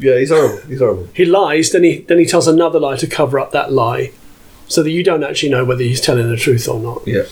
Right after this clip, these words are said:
Speaker 2: So I, I actually feared for both of them, even though I knew they weren't going to die.
Speaker 1: Yeah, it's
Speaker 2: I feared for both of them during that trip because I thought that Lance might just <laughs> stab them in the back at any time.
Speaker 1: Yeah, yeah, yeah.
Speaker 2: Yeah.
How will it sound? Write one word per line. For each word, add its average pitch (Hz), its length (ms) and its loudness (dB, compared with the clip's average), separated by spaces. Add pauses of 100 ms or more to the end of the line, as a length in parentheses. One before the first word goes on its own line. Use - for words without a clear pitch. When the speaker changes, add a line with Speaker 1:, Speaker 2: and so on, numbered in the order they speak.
Speaker 2:
So 190 200 2
I, 214 300 2
I 220 100 0
actually 196 320 0
feared 175 420 2
for 156 120 -2
both 175 340 2
of 127 140 -6
them, 117 280 -6
even 185 220 2
though 143 140 2
I 135 40 -2
knew 131 160 0
they 127 160 -2
weren't 135 220 0
going 123 220 -4
to - 80 -18
die. 110 480 -2
Speaker 1:
Yeah, 104 300 -2
it's 101 260 -6
Speaker 2:
I 165 80 0
feared 208 320 0
for 160 80 -10
both 170 320 0
of 139 100 -2
them 120 280 -6
during 135 280 2
that 131 180 -6
trip - 320 -2
because 156 240 -2
I 156 80 2
thought 147 280 -2
that 147 100 -2
Lance 135 300 -2
might 143 160 -2
just - 200 -4
<laughs> - 60 -6
stab 147 220 0
them 151 100 -6
in 143 60 -6
the 139 80 -6
back 147 260 -2
at - 140 -2
any 139 240 0
time. 131 400 -6
Speaker 1:
Yeah, 104 160 -4 (180)
yeah, 98 240 -8
yeah. 101 240 -10
Speaker 2:
Yeah. 120 280 -2